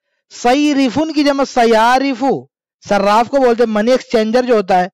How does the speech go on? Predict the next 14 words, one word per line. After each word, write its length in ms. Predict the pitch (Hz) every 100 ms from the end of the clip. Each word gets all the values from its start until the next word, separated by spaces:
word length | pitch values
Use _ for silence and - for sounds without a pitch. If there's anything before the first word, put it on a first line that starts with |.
| _ _
समझ 120 | 180
रहे 140 | 233 262
हो, 60 | 202
सिक्के 300 | 214 - 240
तब्दील 340 | 226 190 226
करने 240 | 233 233 214
वाला, 240 | 196 185 - _ -
इसकी 220 | 185 285
दो 200 | 214 254
जमा 220 | 302 285 226
आती 200 | 190 185
हैं, 140 | 147 - _ _ _
सयारिफु, 960 | 208 208 208 233 269 285 294 311 320 302
सयारिफतुन। 1080 | - 220 214 226 240 262 240 226 277 240